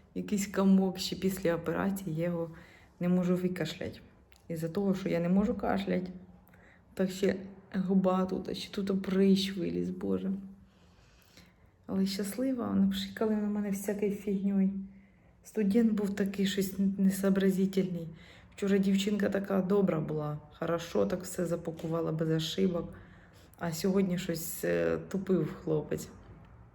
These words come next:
Але нічого, нормально.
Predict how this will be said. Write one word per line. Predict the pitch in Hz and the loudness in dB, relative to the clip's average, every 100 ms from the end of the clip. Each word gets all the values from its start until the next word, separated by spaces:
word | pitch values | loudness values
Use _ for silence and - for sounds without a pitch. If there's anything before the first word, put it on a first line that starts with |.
| - - - - - - - - - | -20 -20 -20 -20 -20 -20 -20 -20 -10
Але | - | -2
нічого, | 240 233 226 226 202 180 180 - - - - - - | 2 2 2 0 0 -2 -6 -12 -18 -20 -20 -12 -4
нормально. | 180 170 160 156 151 | -2 -2 -4 -4 -6